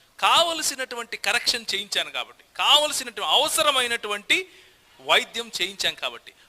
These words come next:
మన ఆత్మలు కూడా అంతే, మన ఆత్మ కూడా అంతే.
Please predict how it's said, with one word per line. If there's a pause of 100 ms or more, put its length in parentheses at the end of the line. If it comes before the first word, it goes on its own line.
(120)
మన
ఆత్మలు
కూడా
అంతే, (1700)
మన
ఆత్మ
కూడా
అంతే.